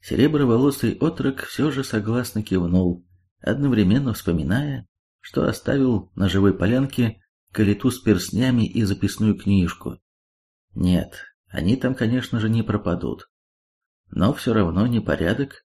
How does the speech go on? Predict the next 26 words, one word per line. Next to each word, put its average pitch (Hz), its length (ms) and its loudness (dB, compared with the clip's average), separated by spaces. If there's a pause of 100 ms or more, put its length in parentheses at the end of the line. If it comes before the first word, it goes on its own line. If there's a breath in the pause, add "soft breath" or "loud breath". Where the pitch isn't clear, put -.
(120)
тем 71 200 -2
более, 104 260 2
что 90 180 -2
к 90 100 -10
некоторым 90 420 0
его 87 240 4
вещам 101 560 -2
обычному 95 560 0
человеку - 680 -4 (500)
лучше 104 460 0
было 131 480 2 (120)
не 87 240 2
прикасаться. - 840 -6 (760)
К - 120 -12
примеру, 107 520 6
содержимое 113 680 2
скромного 110 560 0
с - 120 -6
виду 104 240 4
холщового 95 580 2
мешочка, 92 680 0 (400)
небрежно 95 500 4
брошенного 92 520 2
на 90 120 6
белую 92 340 4
кошму, 147 580 0